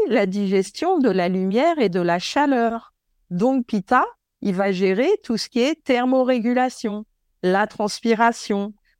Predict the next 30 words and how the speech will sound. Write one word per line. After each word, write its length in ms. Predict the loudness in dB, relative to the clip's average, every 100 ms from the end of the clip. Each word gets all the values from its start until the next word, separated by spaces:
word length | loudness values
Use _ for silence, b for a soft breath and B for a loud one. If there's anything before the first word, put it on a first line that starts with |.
| _ 0
euh, 380 | 2 4 2 2
le 180 | 0
fait, 400 | 0 0 2 2
euh, 280 | 0 2 0
de, 380 | -2 0 0 0
d'avoir 420 | 0 0 0 -2
une 160 | -4 -2
peau 160 | -2 -2
qui 180 | -2
bronze 480 | -4 -4 -2 -2 -4 -2
ou 100 | -2
pas. 340 | 2 2 0 -4 _
Enfin, 260 | -8 -6 -8 -12
tu 120 | -6 0
vois, 280 | 2 2
donc 220 | 0 -2 0
voilà, 360 | 0 2 0
ça, 200 | -2 -4
c'est, 340 | -2 0 2 2
euh, 140 | 0
tout 200 | -2 -4
ça, 200 | 0 0
c'est 180 | 0 -2
Pitta. 440 | -2 0 2 2 -2 _ _ _ _ _ _ _ _ _ _ -4
Pitta, 400 | 0 2 4 2
donc, 220 | 0 0
c'est 140 | 0
beaucoup 340 | 2 0 2 0
la 140 | 0
digestion. 880 | 0 -2 0 -2 -2 0 0 0